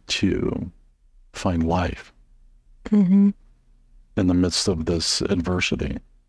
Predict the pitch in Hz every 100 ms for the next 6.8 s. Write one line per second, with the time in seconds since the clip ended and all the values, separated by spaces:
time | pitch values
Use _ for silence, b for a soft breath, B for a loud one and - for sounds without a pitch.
0 | - _ - 233 196 110 98 92 117 98
1 | 85 92 92 107 90 80 - - _ -
2 | 104 101 101 101 90 - - - _ _
3 | - 113 - 113 87 87 87 90 85 85
4 | 85 - 87 85 _ _ - - - 98
5 | 90 87 92 - - 92 87 - - 90
6 | 95 92 90 85 85 92 -